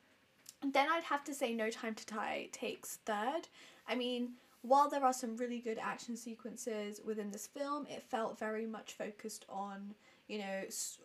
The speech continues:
story-driven rather than action-driven, which is why I have to give it, um, a, a three. But having said that, there are some, some good sequences with, you know, the whole, um, stair sequence, uh, when he's going up to, to,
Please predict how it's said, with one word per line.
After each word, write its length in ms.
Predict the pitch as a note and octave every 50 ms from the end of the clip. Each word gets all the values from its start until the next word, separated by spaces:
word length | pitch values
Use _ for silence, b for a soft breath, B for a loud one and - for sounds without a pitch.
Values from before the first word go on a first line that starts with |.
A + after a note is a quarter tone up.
| - -
story-driven 840 | - - - - E4 E4 D#4+ D#4+ D#4+ C#4 D4+ C#4 C4+ C4+ B3+ B3+ B3+
rather 260 | A#3 G3+ G#3 G#3 G#3
than 140 | F#3+ F3+ -
action-driven, 920 | - A#3 A3 - - - B3 A3+ - A#3 A3+ A3+ A3 A3 A3 A3 A3+ A3
which 160 | G#3+ A3 A3 A3+
is 120 | G#3 -
why 120 | A3 G#3+
I 260 | G3+ G3 G3+ G3+ F#3+ G3+
have 160 | G3+ - -
to 80 | - G#3+
give 180 | G#3+ G3 G3
it, 180 | G3+ F#3+ F3+ - -
um, 380 | G3 G3 F#3 F#3 F3+ F#3 F#3 F#3 B B B B B B B B B B B _ -
a, 260 | - G3+ F3 E3 D3+ -
a 40 | -
three. 500 | - - - B3 A#3+ B3+ C4+ C#4+ D#4+ E4+ E4+ - _ _
But 280 | - B3 A3+ G#3+ G#3+ - - -
having 220 | - B3 A#3 A3 G#3+
said 180 | - G3+ F#3+ -
that, 140 | F#3+ F#3+ F3+
there 140 | F3+ F3+ F3+
are 60 | G3+
some, 360 | - - - F3 E3+ F3+ F#3+
some 180 | G3+ - A3 G#3
good 180 | - B3 A#3
sequences 600 | A#3+ - A#3 G3+ - - - G#3+ - G#3 F#3+ G3+ G#3
with, 300 | - F3 D3 C#3 D3+ - - B B B B B B B -
you 100 | A3 A3
know, 240 | G#3 F#3+ F#3 F3 E3+
the 120 | - G3+
whole, 520 | G3 - G3 F#3 F3+ F3+ F3+ F3+ F3+ G3 F#3+ - - - - -
um, 360 | - G3 F#3+ F#3 F#3 F3+ F3+ G3
stair 460 | - - - - - A3 A3 G#3+ A3
sequence, 800 | A3 - - C4 A#3 A#3+ - - B3+ C4 C#4+ - - - - - -
uh, 140 | G#3+ G#3+ G#3
when 180 | G3+ G#3+ G3+
he's 200 | G#3 G3 A3+ G#3+
going 280 | G#3+ A3 G#3 G3+ G3+ G3
up 180 | G3 F#3+ - -
to, 520 | - - - A#3 G#3+ G#3 G#3 G3+ G3+ G3+ G3 F#3+ F3 - - -
to, 300 | - - B3+ A3+ G#3+ G#3+